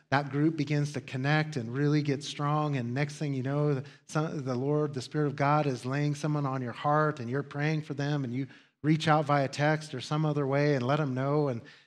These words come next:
they are so blessed because they've not been isolated. They are known. People know them. Would you get engaged in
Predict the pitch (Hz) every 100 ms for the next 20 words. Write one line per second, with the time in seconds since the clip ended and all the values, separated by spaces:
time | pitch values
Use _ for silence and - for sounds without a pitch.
0 | _ 143 143 127 - 165 156 175 151 156
1 | 143 107 - - - _ _ _ _ _
2 | _ 139 147 139 135 139 160 156 143 147
3 | 156 - 143 139 135 123 143 139 135 139
4 | 143 143 143 131 147 143 127 - _ _
5 | _ 127 127 107 95 92 _ _ _ _
6 | _ _ _ _ _ _ _ _ _ -
7 | 127 139 123 156 147 131 131 131 135 131
8 | 123 113